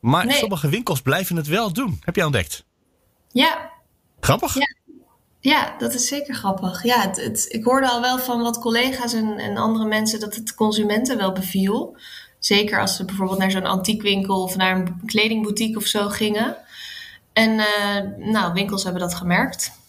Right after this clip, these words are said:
Speaker 2: Want de Bijenkorf kwam eerst met een aankondiging. En toen ik een beetje ging rondbellen, waren er wel meer winkels.
Speaker 1: Maar blijven die dat echt altijd doen? Want ik, bij de Bijenkorf is het ook wel fijn dat je gewoon langsloopt en dat je denkt, "Oh, ik wandel even naar binnen."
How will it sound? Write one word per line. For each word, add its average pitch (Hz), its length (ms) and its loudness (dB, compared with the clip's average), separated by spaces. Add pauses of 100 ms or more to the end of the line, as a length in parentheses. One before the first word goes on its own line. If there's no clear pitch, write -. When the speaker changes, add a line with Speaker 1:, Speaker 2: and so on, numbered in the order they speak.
(240)
Speaker 2:
Want 202 220 2
de 196 100 -2
Bijenkorf 202 540 2
kwam 196 180 -2
eerst 196 220 -2
met 196 140 -6
een 190 80 0
aankondiging. 185 680 -2
En 180 120 -2
toen 185 140 0
ik - 80 -6
een 190 60 0
beetje 185 220 2
ging 185 160 4
rondbellen, 190 460 2
waren 175 240 0
er 180 100 -2
wel 175 140 2
meer 190 240 0
winkels. 196 600 -4 (920)
Speaker 1:
Maar 104 100 6
blijven 165 320 2
die 160 80 2
dat 160 140 -2
echt 185 360 0
altijd 151 360 2
doen? 123 140 0
Want 160 140 0
ik, 131 180 -4 (140)
bij 107 180 2
de 107 60 0
Bijenkorf 107 420 0
is 104 80 -6
het - 100 0
ook 120 80 -2
wel 98 80 2
fijn 90 220 2
dat 90 100 0
je 104 60 2
gewoon 92 160 2
langsloopt 101 540 0
en 98 120 0
dat 95 100 0
je 107 80 0
denkt, 95 180 0
"Oh, 156 280 0
ik 104 180 -2
wandel 92 400 2
even 95 200 2
naar 85 120 2
binnen." - 280 -2